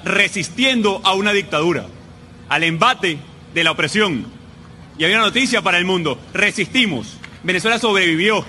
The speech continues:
Los valores republicanos están aquí presentes hoy en Colombia, en hermandad, un pueblo histórico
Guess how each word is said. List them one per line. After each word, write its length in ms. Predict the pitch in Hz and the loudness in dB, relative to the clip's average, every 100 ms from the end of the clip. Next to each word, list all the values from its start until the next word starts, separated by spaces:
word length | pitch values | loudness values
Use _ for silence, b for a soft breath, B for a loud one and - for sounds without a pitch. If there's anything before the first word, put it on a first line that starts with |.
| - - - - - | -10 -14 -18 -18 -6
Los 100 | 160 | -2
valores 240 | 185 214 240 | 0 2 0
republicanos 640 | 220 190 175 165 233 226 | 0 0 0 0 0 0
están 240 | 160 208 | 0 0
aquí 240 | 214 196 220 | 0 -2 -2
presentes 480 | 208 226 214 202 180 | 0 2 2 2 2
hoy 240 | 220 208 - - - - | 2 2 0 -6 -8 -4
en 120 | 160 | -2
Colombia, 480 | 175 196 202 156 117 - - 165 | 0 0 0 -2 -2 -4 -4 -2
en 80 | |
hermandad, 400 | 170 165 170 220 | 0 0 0 0
un 100 | 214 | 0
pueblo 300 | 196 226 233 | 0 0 0
histórico 480 | 202 233 233 165 - | 0 0 0 0 -4